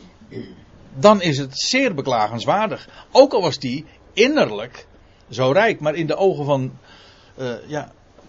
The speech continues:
niet alleen maar in de ogen van de wereld, maar als Christus niet zou zijn opgewekt,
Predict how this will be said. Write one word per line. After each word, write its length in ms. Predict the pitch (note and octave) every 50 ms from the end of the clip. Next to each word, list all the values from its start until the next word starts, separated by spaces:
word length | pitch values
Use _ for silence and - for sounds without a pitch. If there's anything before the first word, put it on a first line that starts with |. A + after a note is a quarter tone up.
| - - _ - - - - - - - - - - - - - - -
niet 220 | - D#3 E3+ E3 F3
alleen 200 | E3 D#3+ D3+ D3
maar 80 | D#3
in 100 | D3+ C#3
de 80 | C#3 C#3
ogen 200 | D3 C3+ A2 A2+
van 100 | A#2+ A#2+
de 60 | C3+
wereld, 260 | F3+ G3+ F#3 D#3 F3
maar 100 | D#3+ D#3
als 320 | - D#3+ C#3 A#2+ - - -
Christus 420 | - A3 A#3+ A#3 - - C#3+ B2 A#2+
niet 440 | B2+ C3 D3 F3 G#3+ C#4+ D#4+ D#4 -
zou 200 | B3+ A3 F#3 D3
zijn 220 | D3+ C3+ C3 C#3+
opgewekt, 640 | F#3 G#3 - - A#3 A#3 A#3 D#4+ E4 - - -